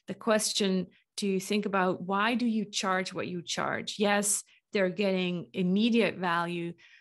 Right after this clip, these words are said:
but, um, like you said before, Christine, we all have, you know,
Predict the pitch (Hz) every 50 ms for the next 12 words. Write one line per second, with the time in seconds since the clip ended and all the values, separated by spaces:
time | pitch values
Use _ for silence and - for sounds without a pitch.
0 | _ _ _ _ - 190 180 180 175 151 - - - 214 196 185 180 180 - -
1 | 202 190 180 180 - 190 190 185 - - 185 175 170 190 185 - - 285 285 269
2 | 240 208 185 180 - - 185 - - - 196 185 185 190 202 196 196 202 202 196
3 | 196 185 190 185 185 185 190 175 175 - _ _ _ _ _ - 214 196 185 180
4 | 185 175